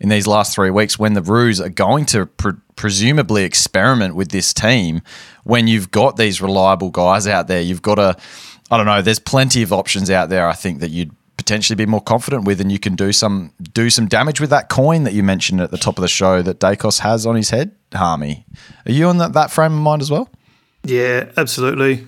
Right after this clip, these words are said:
Speaker 2: Um, I think his role is always a bit of a risk, and that's, that sort of came,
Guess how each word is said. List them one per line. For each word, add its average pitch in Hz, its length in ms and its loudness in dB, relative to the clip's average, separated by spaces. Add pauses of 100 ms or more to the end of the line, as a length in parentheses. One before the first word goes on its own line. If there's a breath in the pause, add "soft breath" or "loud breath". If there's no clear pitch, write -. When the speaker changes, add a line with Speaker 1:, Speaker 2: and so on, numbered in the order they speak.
Speaker 2:
Um, 135 320 2
I 135 60 0
think 147 200 0
his 120 160 -4
role 120 280 2
is 117 80 -2
always 117 260 0
a 113 40 -10
bit 117 120 -2
of 113 60 -4
a 113 40 -4
risk, 120 360 0
and 120 280 -4 (380 loud breath)
that's, - 340 0
that 135 220 2
sort 139 220 2
of 120 80 -2
came, 131 440 0